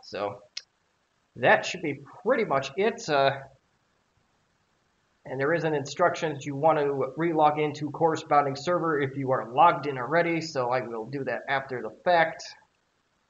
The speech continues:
And that is pretty much it for this demonstration. Now, it's not like, I don't like talking to ClearPass folks, but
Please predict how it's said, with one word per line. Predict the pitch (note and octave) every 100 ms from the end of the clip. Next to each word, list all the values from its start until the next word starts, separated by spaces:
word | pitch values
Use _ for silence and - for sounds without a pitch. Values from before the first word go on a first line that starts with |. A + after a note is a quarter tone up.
| _ _ _ _ _ _ _ -
And | C3 C3
that | C3 D3+ G#3+ D#3
is | E3+ - - -
pretty | D#3+ F#3 F3
much | C3 C3 -
it | F3 C#3+ - -
for | C#3 C#3 D3 - - B2+
this | C#3+ -
demonstration. | A2 A2 A#2 F#3+ A3 F#3 A#2+ F#2+ - - _ _ _ _ _ _ _ _ _ _ _ _ -
Now, | A#2 C3
it's | C#3+
not | F3 G3+ G3+
like, | G#3+ G3 - - _ -
I |
don't | D#3+ F3+ D#3+ - -
like | F#3 F3
talking | - F3+ F3+
to | F3+
ClearPass | E3+ F#3 E3+ D3 C3+ -
folks, | C3 C3+ -
but | A#2+ A2+